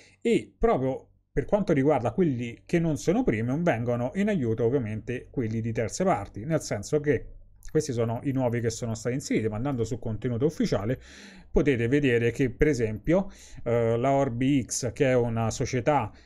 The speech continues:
che, ehm, crea contenuti anche per quanto riguarda altri, eh, simulatori come Prepare tre D e X-Plane, ha creato per esempio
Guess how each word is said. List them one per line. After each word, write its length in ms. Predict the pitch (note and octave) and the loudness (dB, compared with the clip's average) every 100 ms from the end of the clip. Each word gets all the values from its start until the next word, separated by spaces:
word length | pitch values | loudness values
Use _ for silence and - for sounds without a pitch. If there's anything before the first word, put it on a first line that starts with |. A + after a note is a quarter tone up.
| - - | -20 -4
che, 320 | B2+ B2 - | 0 0 -2
ehm, 640 | C3+ A2+ A2 A2 A2 A2+ | -2 -2 0 -2 -4 -4
crea 520 | A2 D#3+ D3 A#2+ G#2+ G2+ | -2 2 2 2 -2 -2
contenuti 640 | D3 C3+ D3 D#3 D#3+ A2 | 0 0 0 2 2 0
anche 300 | A2 C#3 - | -2 -4 -2
per 160 | A2+ G#2 | -2 -2
quanto 320 | - A#2+ A2+ | -2 -6 -4
riguarda 580 | A#2+ B2+ A#2+ A2+ A#2 G#2+ | -2 0 0 0 -6 -6
altri, 540 | C#3+ A#2+ A#2+ A2+ A2 | -4 -4 -4 -4 -6
eh, 280 | - B2+ G#2+ | -4 -4 -4
simulatori 680 | - A#2 A2+ B2 F3 B2 A2 | -4 -4 -2 0 2 4 2
come 400 | - C3 A#2 F#2+ | 0 -2 -2 -4
Prepare 360 | - A#2+ B2+ - | -4 0 0 0
tre 200 | A#2+ A2+ | -4 0
D 260 | C3 B2+ A2+ _ - | 0 0 -2 _ -8
e 260 | B2+ A#2+ | -8 -6
X-Plane, 640 | - - D3 A2+ A2+ D#3 F#3+ - - - - A#2+ | -10 -2 0 2 2 0 -2 -8 -20 -20 -16 -4
ha 140 | - | -2
creato 440 | - G#3+ C#3 A2 B2 | 0 2 2 2 2
per 100 | C#3 | 4
esempio 640 | C3+ A2 A2 C3 C3 - | 2 0 -2 -2 -2 -4